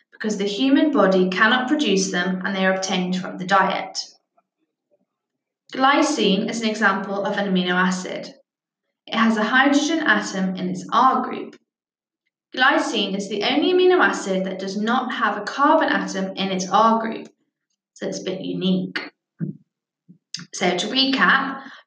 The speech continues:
the four groups surrounding the central carbon atom in ami-, in an amino acid are the amine group, the carboxyl group, the hydrogen group, and the R group.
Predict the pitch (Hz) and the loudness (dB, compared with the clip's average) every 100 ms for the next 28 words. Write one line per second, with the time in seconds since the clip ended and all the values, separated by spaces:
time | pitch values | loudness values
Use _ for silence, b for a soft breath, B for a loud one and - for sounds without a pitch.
0 | - - 311 349 277 247 285 302 - 277 | -14 2 6 6 4 4 4 0 -2 2
1 | 240 214 208 208 214 - 277 277 269 247 | 4 4 2 -2 -4 0 0 2 -2 -4
2 | 233 214 190 202 185 185 208 226 220 202 | 2 2 4 0 -2 -4 -6 -4 -2 -2
3 | 196 190 190 - 214 220 - 202 202 190 | -2 -4 -6 -4 -2 -2 -2 -2 0 0
4 | 190 254 294 - 220 214 214 - B B | 2 2 2 -4 -2 0 0 -4 B B
5 | B - 190 - 320 320 311 302 302 302 | B -2 -2 2 2 4 6 8 8 8
6 | 302 302 302 - - - - 262 247 240 | 6 6 4 0 -4 -8 -4 0 4 4
7 | 285 - 233 226 214 214 202 - - - | 4 2 2 4 2 2 2 2 -4 -16
8 | _ 233 240 294 294 226 226 208 202 202 | _ -2 4 6 6 2 0 -2 -2 -2
9 | 202 - - 190 190 185 - 190 196 196 | -4 -8 -6 -4 -4 -4 4 6 6 4
10 | 294 - - - - | 0 -4 -6 -8 -12